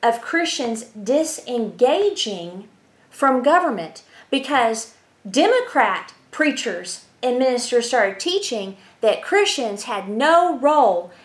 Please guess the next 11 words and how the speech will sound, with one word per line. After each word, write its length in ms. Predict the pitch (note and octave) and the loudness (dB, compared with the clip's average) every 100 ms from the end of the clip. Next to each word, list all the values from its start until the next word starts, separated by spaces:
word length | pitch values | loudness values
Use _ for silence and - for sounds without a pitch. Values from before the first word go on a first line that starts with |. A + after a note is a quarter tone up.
| - | -8
in 160 | A#3+ A#3 | 0 4
the 180 | A3 G3 | 4 4
government 540 | C4 D4+ D#4 A#3+ G3 - | 4 4 2 0 -4 -4
of 120 | A3 | -4
nations. 720 | G3 A3+ D#4 - A3+ F#3 F#3 - - | -2 -2 -2 -2 -6 -8 -12 -18 -10
Instead, 600 | A3 A3 - E4+ E4 C#4 | -6 -4 -2 2 2 2
you 120 | A3+ C#4+ | 0 -2
stay 360 | - E4+ C#4+ | 0 0 0
in 80 | A#3+ | 0
your 180 | A3+ G3+ | -2 -2
lane, 520 | A3 C#4 B3 F3 E3+ | -2 -2 -2 -4 -10